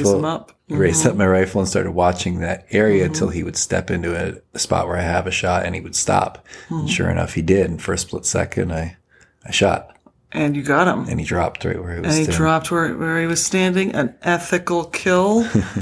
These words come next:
Speaker 2: And this, you were how far from him?
Speaker 1: Uh, about seventy-five to eighty yards, something like that.
Speaker 2: Did you, was it a tough hike to get over there?
Speaker 1: No, no, it was just, uh,
Speaker 2: Easy breezy.
Speaker 1: yeah, it was just kinda through some, uh, uh,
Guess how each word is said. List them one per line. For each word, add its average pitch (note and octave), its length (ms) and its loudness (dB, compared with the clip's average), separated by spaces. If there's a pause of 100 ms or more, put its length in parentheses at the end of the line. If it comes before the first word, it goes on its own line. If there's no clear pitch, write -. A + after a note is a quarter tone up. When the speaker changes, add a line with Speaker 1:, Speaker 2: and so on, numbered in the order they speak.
(480)
Speaker 2:
And E3 420 0 (100)
this, F3 320 2
you F3+ 220 2
were E3+ 80 4
how E3 200 -2
far G3+ 240 -2
from G#3+ 240 0
him? A#3 220 2 (420)
Speaker 1:
Uh, F3+ 400 2
about G3 460 0
seventy-five G2+ 680 0
to G2 80 0
eighty F#2+ 220 2
yards, F2+ 420 0
something - 320 -6
like E2+ 140 -6
that. F#2 180 -8
Speaker 2:
Did D3 160 -4
you, D#3 160 4
was D#3 240 2
it D#3 100 0
a D3 60 2
tough D#3 380 -2
hike D#3+ 260 0
to - 120 -6
get D3+ 140 2
over D3+ 240 0
there? F#3 380 0 (680)
Speaker 1:
No, C3+ 440 6
no, G#2 200 4
it F#2+ 40 4
was F#2 100 0
just, - 300 -2
uh, F2+ 100 4
Speaker 2:
Easy F2 140 2
breezy. C#3+ 360 -6
Speaker 1:
yeah, F2+ 220 -2
it F2+ 40 -4
was F2 140 -6
just - 220 -8
kinda E2+ 160 -4
through E2 280 -6
some, E2 300 -4
uh, E2 200 -4 (960)
uh, - 280 -4